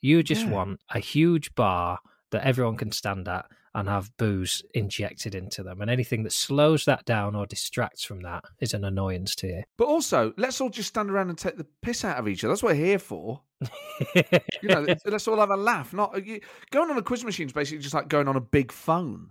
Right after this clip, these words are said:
Speaker 2: It should be seen as antisocial as that. Although, I did get into playing cards on the holiday, and I've never really been a cards man.
Speaker 1: Were you playing cards in the pub?
Speaker 2: Have you, have you ever played the game? Yeah, have you ever played the game Shithead?
Speaker 1: I love Shithead. We played a lot
Speaker 2: Yeah,
Speaker 1: of
Speaker 2: it's
Speaker 1: Shithead
Speaker 2: really
Speaker 1: on our
Speaker 2: good.
Speaker 1: honeymoon.
Speaker 2: It's really, really good.
Speaker 1: Um,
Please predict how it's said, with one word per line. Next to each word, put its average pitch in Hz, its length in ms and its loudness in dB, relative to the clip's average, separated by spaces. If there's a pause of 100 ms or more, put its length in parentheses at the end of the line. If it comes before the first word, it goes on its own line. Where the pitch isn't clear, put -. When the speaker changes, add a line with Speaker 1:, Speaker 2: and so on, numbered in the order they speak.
(140)
Speaker 2:
It 135 120 -8
should 175 80 -8
be 175 80 -8
seen 180 200 -8
as 156 120 -10
antisocial 151 720 -12
as 107 100 -16
that. 139 240 -14 (220)
Although, 196 560 4 (280)
I 147 60 -6
did 170 200 -12
get 165 120 -8
into 156 160 -18
playing 143 280 -14
cards 127 400 -12
on 95 80 -10
the 92 80 -12
holiday, 92 480 -12
and 117 100 -4
I've 120 60 2
never 151 200 4
really 143 380 8
been 117 160 2
a 98 40 0
cards 101 440 2
man. 87 420 -2
Speaker 1:
Were 208 80 -6
you 254 140 -2
playing 262 360 -4
cards 269 680 -8 (360)
in 220 100 0
the 381 60 0
pub? - 240 4
Speaker 2:
Have 147 80 2
you, 170 120 -2
have 165 140 -4
you 196 60 0
ever 196 60 -6
played 202 180 -6
the 180 40 -10
game? 180 300 -4 (200)
Yeah, 208 140 4
have 151 100 2
you 175 80 0
ever 202 80 -6
played 208 180 0
the 202 40 -10
game 185 180 -2
Shithead? - 280 -8
Speaker 1:
I 120 100 2
love 135 380 4
Shithead. - 600 -8
We 123 100 -4
played 113 300 -6
a 101 80 -2
lot 110 280 0
Speaker 2:
Yeah, 160 80 6
Speaker 1:
of - 40 4
Speaker 2:
it's - 60 -4
Speaker 1:
Shithead - 340 -2
Speaker 2:
really - 40 4
Speaker 1:
on 104 100 2
our 110 80 2
Speaker 2:
good. 127 240 6
Speaker 1:
honeymoon. 98 320 -6
Speaker 2:
It's 147 200 -6
really, 156 600 2
really 143 320 4
good. 123 200 2
Speaker 1:
Um, 120 460 4